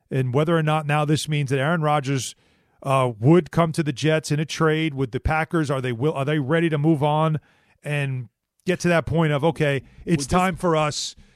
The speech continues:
Speaker 1: to reset, go with Jordan Love, and get our assets for,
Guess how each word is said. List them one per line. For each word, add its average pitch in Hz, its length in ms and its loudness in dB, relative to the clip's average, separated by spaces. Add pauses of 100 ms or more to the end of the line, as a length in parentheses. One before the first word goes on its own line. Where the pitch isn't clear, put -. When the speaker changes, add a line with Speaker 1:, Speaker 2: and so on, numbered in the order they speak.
(140)
Speaker 1:
to 160 220 0
reset, 170 580 -2
go 170 120 2
with 180 120 2
Jordan 165 300 2
Love, 151 300 2
and 135 240 -6
get 160 160 0
our 156 140 4
assets 151 440 -2
for, 143 420 2